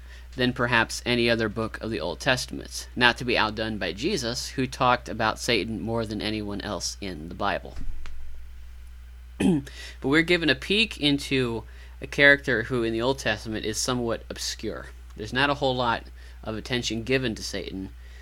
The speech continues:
but Job does some interesting,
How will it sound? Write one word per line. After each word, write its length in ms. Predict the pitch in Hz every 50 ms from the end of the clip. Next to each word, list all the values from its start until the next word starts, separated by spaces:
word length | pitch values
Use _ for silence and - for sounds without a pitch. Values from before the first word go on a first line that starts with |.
| - - - - - - -
but 160 | - 104 101
Job 360 | 113 123 135 143 156 165 165
does 540 | 156 143 131 131 127 123 120 - - - - - - - - - - -
some 240 | - - 123 120 -
interesting, 800 | - 135 131 123 120 120 117 113 - - - 113 101 98 104 98